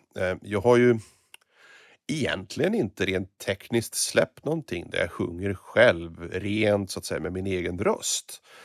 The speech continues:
eh, tidigare. Så det är väl någon cover som har funnits här och där för länge sedan med mister Jones Machine där jag scrollar lite grann, men det är ingenting som har funnits ute tidigare. Och, eh, det är väl lite grann av en utmaning att, att få skriva text och även sjunga till det.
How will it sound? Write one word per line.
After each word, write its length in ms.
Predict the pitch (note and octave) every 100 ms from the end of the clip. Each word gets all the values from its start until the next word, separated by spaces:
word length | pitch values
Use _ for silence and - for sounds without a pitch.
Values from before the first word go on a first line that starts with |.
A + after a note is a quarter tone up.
| - - -
eh, 220 | F#2 F#2
tidigare. 640 | F2+ A2+ - C2+ A1 C#2 F2+
Så 140 | -
det 80 | G2+
är 40 | G2
väl 120 | G2
någon 260 | F#2 G2
cover 480 | F2 - E2+ E2+ F#2+
som 160 | F#2 F#2+
har 60 |
funnits 400 | F2+ F2 F2 -
här 160 | E2+ E2
och 80 | D#2+
där 180 | E2 E2+
för 120 | E2+
länge 220 | E2 E2+
sedan 140 | F2
med 100 | E2+
mister 200 | F2 -
Jones 280 | F#2 F2+ F#2
Machine 420 | F2+ - D#3 A2
där 80 | F2+
jag 180 | F2+ E2+ - - - -
scrollar 500 | - A#2+ G2+ F2+ E2+
lite 180 | E2+ F2+
grann, 220 | F2+ F2+
men 100 | F#2
det 60 |
är 20 | G#2+
ingenting 360 | F#2+ G#2 A#2+
som 140 | G2 F#2+
har 40 |
funnits 280 | - F2+ -
ute 420 | G#2+ D#2+ - A2+
tidigare. 500 | - A2 E2 E2 F2+
Och, 180 | F2 F2+ _ - - - _ _ -
eh, 440 | F#2+ F#2 F#2 F#2
det 180 | F2+ G#2+
är 40 | A#2+
väl 100 | D#3
lite 160 | F3+
grann 220 | E3+ A#2+
av 100 | G#2
en 100 | G#2+
utmaning 680 | A2 F2+ - D#2+ D#2+ E2+ D#2
att, 360 | F2 E2+ D#2 -
att 280 | F2+ F2 E2+
få 160 | -
skriva 580 | D#2 - A2+ E2+ F2 G2+
text 480 | - - G2 - -
och 120 | F2+
även 200 | E2+ E2+
sjunga 500 | - B2 F2 G2 C#3
till 180 | - D#3+
det. 260 | - A1